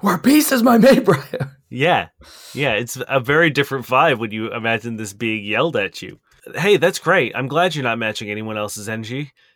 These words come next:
Speaker 2: Uh, this is certainly not my energy, so I'm gonna <laughs> give this a two.
Speaker 1: You know what's ironic? There's nothing peaceful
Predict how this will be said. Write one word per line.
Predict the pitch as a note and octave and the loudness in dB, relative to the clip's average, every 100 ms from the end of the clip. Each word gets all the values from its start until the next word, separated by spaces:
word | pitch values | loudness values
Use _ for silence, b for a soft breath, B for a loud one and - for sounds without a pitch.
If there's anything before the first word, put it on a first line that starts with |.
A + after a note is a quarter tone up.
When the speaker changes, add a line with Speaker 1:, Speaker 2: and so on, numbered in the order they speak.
| _ - | _ -2
Speaker 2:
Uh, | A#2 A2+ G#2+ | 0 2 0
this | A2+ C#3 | 0 -2
is | C#3+ - | -2 -2
certainly | C#3+ C3+ B2 | -2 -2 -2
not | B2+ A#2+ | 2 2
my | A2+ A2+ D#3+ | 2 0 0
energy, | G#2 G2+ G2 G#2 | 0 -4 -8 -8
so | A#2 A#2 | -4 -6
I'm | G#2+ | -6
gonna | - | -10
<laughs> | - | -8
give | - - | -6 -2
this | E3 D3+ | -4 -4
a | |
two. | - - G2+ E2+ - _ _ | -8 -10 -10 -14 -20 _ _
Speaker 1:
You | C3+ C3+ | -2 -2
know | F#3+ | 0
what's | G3+ D#3 | -2 -2
ironic? | C3 G#2 G#2+ D#3 G3 - _ _ _ _ _ | -4 -4 -4 -4 -8 -14 _ _ _ _ _
There's | - C3 | 0 2
nothing | C3+ E3+ G3+ E3+ | 2 2 0 -4
peaceful | C#3 F3 - - A#2 - | -4 -4 -4 -6 -8 -10